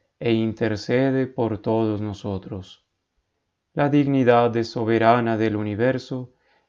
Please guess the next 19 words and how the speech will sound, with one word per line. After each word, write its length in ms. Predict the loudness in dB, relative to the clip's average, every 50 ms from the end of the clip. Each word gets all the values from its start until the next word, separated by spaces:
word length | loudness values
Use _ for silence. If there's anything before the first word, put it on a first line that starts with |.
| _ _
lejos 580 | 0 2 2 2 2 0 -4 -6 -6 -6 -2
de 80 | -2 -2
apartar 580 | -2 0 0 -2 -2 -2 -2 -2 -2 0 0 0
a 60 | 0
Nuestra 460 | 0 0 0 -2 -2 -4 -6 -6 -4
Señora 560 | -4 -4 -4 -2 -2 0 0 2 2 0 0
de 140 | 0 -2 -2
sus 280 | -4 -8 -10 -8 -4 -4
hijos 400 | -4 -4 -4 -8 -12 -10 -8 -8
en 120 | -6 -4
la 140 | -4 -6 -4
tierra, 560 | -2 0 0 0 0 -2 -6 -8 -10 -10 -14 _ _ _ _ _ _ _ _ _ _ _
la 320 | -2 2 2 4 4 4
hace 260 | 2 0 -2 -4 -4
todavía 720 | -4 -4 -2 -2 0 0 0 0 0 -2 -2 -2 -2 -2 -2
más 340 | -4 -4 -4 -4 -4 -4 -6
solícita 880 | -6 -4 -2 0 0 -2 -2 -4 -6 -8 -6 -4 -4 -4 -4 -4 -8 _
y 120 | -6 -4
misericordiosa 1300 | -4 -2 -2 -4 -4 -4 -2 0 0 0 -2 0 -2 -2 0 0 0 0 0 -2 -4 -8 -10 -12 -12 -12